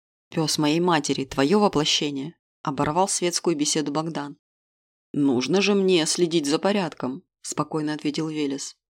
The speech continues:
"Пусть и косвенно". "И без твоей побуждающей магии тут не обошлось, верно?"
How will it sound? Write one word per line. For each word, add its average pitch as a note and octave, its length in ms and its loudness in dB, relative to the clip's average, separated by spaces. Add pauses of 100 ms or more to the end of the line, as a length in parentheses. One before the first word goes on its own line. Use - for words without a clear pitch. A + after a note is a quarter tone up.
(440)
"Пусть D3 320 -2
и C#3+ 60 2
косвенно". D3 680 -2 (960)
"И F3+ 180 -4
без F#3 240 0
твоей F#3 420 2
побуждающей F3 720 2
магии E3 460 2
тут F3 280 -2
не F3 100 0
обошлось, E3+ 640 0
верно?" F3+ 420 0